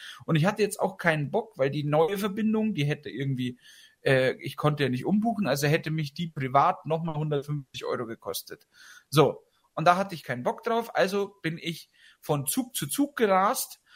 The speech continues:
und hab immer gleich den Zugbegleiter, beziehungsweise in meinem Fall glücklicherweise drei Zugbegleiterinnen und hab dann so, ähm, den armen, dicken Jungen gespielt,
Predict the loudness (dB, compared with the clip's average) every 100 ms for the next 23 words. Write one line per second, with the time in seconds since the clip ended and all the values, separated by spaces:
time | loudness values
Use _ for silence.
0 | -20 _ 0 0 2 0 2 2 0 -2
1 | -8 -4 -4 -4 -2 0 0 -4 -8 -8
2 | -4 -4 -4 -6 -6 0 0 2 0 0
3 | -2 -2 -8 -4 -2 2 2 2 -2 0
4 | 0 -2 -8 -6 -4 0 0 0 2 2
5 | 4 0 -4 -10 -8 2 2 4 2 0
6 | 0 0 -2 -6 _ _ 0 2 2 -2
7 | -2 -4 _ _ -4 -2 -2 2 4 4
8 | 2 0 0 4 6 4 4 0 -2 -2
9 | 0 0 -2